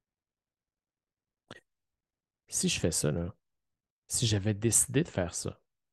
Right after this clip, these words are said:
parce qu'il y a beaucoup de gens dans l'industrie qui me disent, « Mais voyons, Jérémy, comment tu fais pour offrir encore à chaque mois des ateliers d'écriture gratuits alors que tu en as à vendre ? » C'est que c'est pas la même chose. Ça répond pas aux mêmes besoins. Euh,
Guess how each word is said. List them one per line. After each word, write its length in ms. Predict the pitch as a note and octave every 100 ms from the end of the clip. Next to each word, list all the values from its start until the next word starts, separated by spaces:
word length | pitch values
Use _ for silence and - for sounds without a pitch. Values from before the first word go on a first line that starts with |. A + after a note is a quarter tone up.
| _
parce 160 | A2+ -
qu'il 100 | G2+
y 60 | G2
a 20 |
beaucoup 240 | F2+ -
de 60 | F#2
gens 140 | A#2
dans 120 | E3+
l'industrie 480 | B2 G#2+ - - A#2+
qui 140 | - -
me 80 |
disent, « 340 | F2 G2 F#2 - -
Mais 80 |
voyons, 300 | F2 F#2 G2
Jérémy, 360 | G2+ G2 F2+ G#2
comment 260 | - G#2 G#2
tu 180 | -
fais 340 | - A2 B2+ - -
pour 160 | G#2 F#2+
offrir 340 | F2 G#2+ G2
encore 300 | F2+ - A#2+
à 40 |
chaque 220 | G2+ F2 -
mois 100 | G#2+
des 140 | F#2
ateliers 260 | F2 F2+ F2+
d'écriture 420 | G2 - - G#2+
gratuits 460 | - F2+ - B2+
alors 220 | G#2 G2+ -
que 80 |
tu 120 | G2 F#2+
en 140 | F2+
as 100 | G2
à 60 | F#2+
vendre ? » 400 | G2+ A#2 F2+ - - - - -
C'est 160 | - A2+
que 80 | -
c'est 60 |
pas 120 | - F2+
la 100 | F2+
même 180 | G2
chose. 480 | G2+ A2+ G#2+ A2 - _ _ _ _
Ça 160 | - A2
répond 340 | F#2+ - G2
pas 160 | F#2 G#2+
aux 80 | B2+
mêmes 200 | B2+ C3+
besoins. 440 | D3 C#3 A#2 A#2 - - - - - - - -
Euh, 240 | G2+ G2